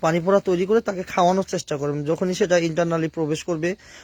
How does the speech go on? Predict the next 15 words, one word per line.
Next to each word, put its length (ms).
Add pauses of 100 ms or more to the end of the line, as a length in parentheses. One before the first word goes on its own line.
(120)
অনেক 240
ক্ষেত্রে 500
পবিত্র 380
কোরআনে 320
আল্লাহ 260
যেমন 300
বলেছেন, 440
আহ, 960
সূরা 400
বনী 240
ইসরাইলের 340
বিরাশি 300
নম্বর 260
আয়াতে, 480
যে 280